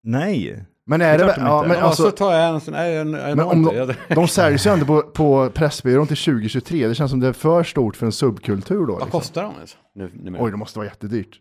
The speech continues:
Speaker 2: Tidningar överlag är väl fan sjuttio, åttio spänn, eller?
Speaker 3: Ja,
Speaker 2: Och inte
Speaker 3: och så
Speaker 2: mer.
Speaker 3: ingår det ju
Speaker 1: Och du är väldigt
Speaker 3: en skiva också.
Speaker 1: kåt också.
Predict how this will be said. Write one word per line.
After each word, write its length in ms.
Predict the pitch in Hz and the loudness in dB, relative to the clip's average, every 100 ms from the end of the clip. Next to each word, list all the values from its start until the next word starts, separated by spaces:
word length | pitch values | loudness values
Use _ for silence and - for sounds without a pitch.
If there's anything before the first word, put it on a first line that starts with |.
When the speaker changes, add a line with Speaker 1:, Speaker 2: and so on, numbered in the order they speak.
| - | -6
Speaker 2:
Tidningar 380 | 131 98 101 107 | -4 -2 -2 -2
överlag 360 | 101 120 160 | -2 0 0
är 40 | 113 | -2
väl 80 | |
fan 300 | 104 101 87 - | -4 -8 -12 -14
sjuttio, 380 | - 110 - 98 | -14 -14 -10 -12
åttio 240 | - 101 | -12 -14
spänn, 260 | - 160 156 | -8 -8 -8
eller? 120 | 147 _ _ _ _ - | -12 _ _ _ _ -16
Speaker 3:
Ja, 220 | 117 131 131 | -16 -8 -2
Speaker 2:
Och 60 | |
inte 140 | 151 117 | -2 0
Speaker 3:
och 40 | |
så 60 | 147 | 2
Speaker 2:
mer. 100 | 135 | 2
Speaker 3:
ingår 120 | 156 | 0
det 100 | 175 147 | -2 -2
ju 60 | 117 | -4
Speaker 1:
Och 100 | 147 | -4
du 140 | 156 | -4
är 40 | |
väldigt 380 | 151 135 - _ 113 | -2 -4 -6 _ -20
Speaker 3:
en 60 | |
skiva 280 | - 127 143 | -10 -10 -10
också. 280 | 117 - 92 - - | -16 -18 -20 -20 -10
Speaker 1:
kåt 340 | 170 135 98 87 | -6 -6 -8 -14
också. 300 | - - | -16 -20